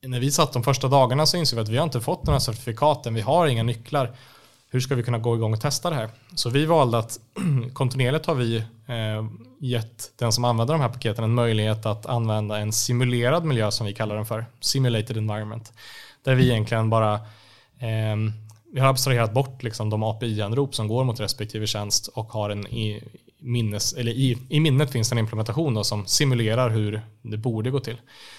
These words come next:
Så vill man bara plocka ner och få en känsla för hur det skulle kunna funka att implementera bank-id i sin lösning, så får man med en, en,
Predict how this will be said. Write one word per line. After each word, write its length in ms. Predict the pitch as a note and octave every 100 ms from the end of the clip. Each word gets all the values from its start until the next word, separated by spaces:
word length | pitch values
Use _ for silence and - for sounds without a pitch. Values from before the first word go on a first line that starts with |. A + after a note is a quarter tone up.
| -
Så 180 | - A#2+
vill 100 | B2+
man 120 | B2+
bara 160 | B2 A#2
plocka 240 | A#2+ B2
ner 280 | B2+ E3+ D3
och 60 | B2
få 120 | A#2+
en 80 | G#2+
känsla 520 | - C#3+ A2+ - F3+
för 180 | B2 G#2+
hur 80 |
det 100 | G#2+
skulle 220 | G#2+ A2+ G#2
kunna 200 | A2+ G#2+
funka 480 | B2 B2+ G#2+ -
att 120 | E3+ D#3
implementera 480 | B2+ B2+ A#2+ G#2+
bank-id 400 | G#2 G#2+ G2+ G#2
i 40 | G#2
sin 140 | G#2+
lösning, 440 | G#2+ G2+ - G2+ G#2+ - - _
så 200 | - A#2+
får 140 | A2 A2+
man 160 | G#2
med 220 | A2+ B2 G#2+
en, 180 | G2+ G#2 - D#3+ - -
en, 260 | A#2 A2